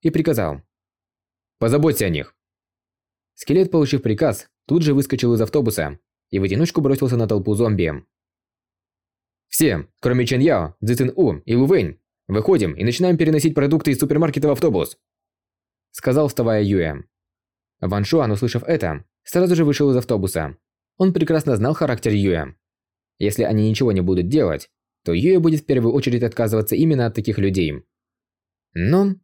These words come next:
другие не встали. Они молчали. На улице было опасно, они окружены зомби. У них в эти минуты не хватало мужества,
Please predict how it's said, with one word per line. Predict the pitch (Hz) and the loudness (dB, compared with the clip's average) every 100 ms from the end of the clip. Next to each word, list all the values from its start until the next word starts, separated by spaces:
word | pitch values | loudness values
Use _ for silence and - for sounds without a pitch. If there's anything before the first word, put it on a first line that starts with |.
| - | -2
другие | 190 185 196 | 0 2 2
не | 190 185 | 2 0
встали. | - 90 76 71 - _ _ _ - | 0 -2 -2 -6 -16 _ _ _ -6
Они | 98 101 | -2 0
молчали. | 104 110 156 101 73 69 _ _ _ - | 2 2 0 0 -2 -8 _ _ _ -8
На | 101 | -2
улице | 101 104 104 | 0 0 0
было | 101 104 | 0 0
опасно, | 135 143 87 76 71 _ - | 0 -2 -2 -8 -8 _ -2
они | 185 170 | 0 2
окружены | 147 120 117 | 0 0 0
зомби. | 107 98 82 76 67 _ _ _ _ - | 0 0 -2 -4 -8 _ _ _ _ -8
У | 98 | -4
них | 104 | 0
в | 107 | 0
эти | 104 | 0
минуты | 104 147 110 | 0 0 0
не | 82 | -2
хватало | 101 117 175 | -2 0 2
мужества, | 175 135 107 92 76 - | 2 2 0 -2 -4 -8